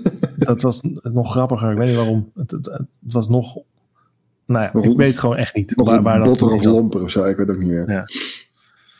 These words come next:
Speaker 1: Nee, en de, nou ja, weet je, dit is een hele toffe locatie dit, ehm, visueel gezien. Eh, qua audio, eh, is niet ideaal om onder een snelweg te gaan staan. <laughs>
Speaker 2: Allemaal,
Speaker 1: Dus hier is
Speaker 2: eh,
Speaker 1: best wel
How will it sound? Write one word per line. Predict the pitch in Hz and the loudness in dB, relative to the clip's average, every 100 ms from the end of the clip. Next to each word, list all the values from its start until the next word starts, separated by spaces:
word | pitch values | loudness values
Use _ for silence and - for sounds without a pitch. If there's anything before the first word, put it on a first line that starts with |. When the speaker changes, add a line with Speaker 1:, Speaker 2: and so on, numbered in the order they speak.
| _ _ _ _ _ _ _ _ _ _ - | _ _ _ _ _ _ _ _ _ _ -16
Speaker 1:
Nee, | 98 _ | -16 _
en | - 101 | -6 -2
de, | 101 104 101 98 _ _ _ _ _ _ _ _ _ _ _ _ _ _ _ _ _ - | 0 -2 -4 -6 _ _ _ _ _ _ _ _ _ _ _ _ _ _ _ _ _ -2
nou | 113 110 | 0 0
ja, | 120 | 0
weet | 123 123 | -2 0
je, | 127 | -2
dit | 120 | 0
is | 127 123 | -2 0
een | |
hele | 117 120 113 | 2 2 0
toffe | 127 - | -2 0
locatie | 110 117 113 - 101 | -2 0 -2 -2 -2
dit, | 107 - _ | -4 -6 _
ehm, | - 104 104 104 101 - - _ | -4 -2 0 -2 -6 -12 -20 _
visueel | - 120 107 113 139 | -4 -2 2 2 2
gezien. | 107 101 123 139 - _ | 0 0 0 -2 -8 _
Eh, | 104 104 101 110 - 175 | -6 -6 -8 -12 -16 -2
qua | 120 | 0
audio, | 113 165 180 156 147 139 | 2 2 4 2 2 2
eh, | 131 139 | 0 -2
is | 110 | 0
niet | 127 131 | 2 2
ideaal | 127 120 113 113 113 | 2 2 2 2 0
om | 110 | 0
onder | 117 113 107 | 0 0 0
een | |
snelweg | - 110 107 98 | 0 0 0 -2
te | - | -4
gaan | 110 101 | -4 -2
staan. | - - - | 0 -2 -2
<laughs> | - 135 143 - 143 - 147 - - - 131 - 120 - - - - - | -4 0 -2 -2 -4 -2 -4 -2 -4 -2 -4 -2 -6 -6 -8 -6 -8 -6
Speaker 2:
Allemaal, | 135 123 | 0 2
Speaker 1:
Dus | 123 | 4
hier | 120 117 | 4 4
is | |
Speaker 2:
eh, | 117 | 4
Speaker 1:
best | 117 110 | 2 2
wel | 120 | -2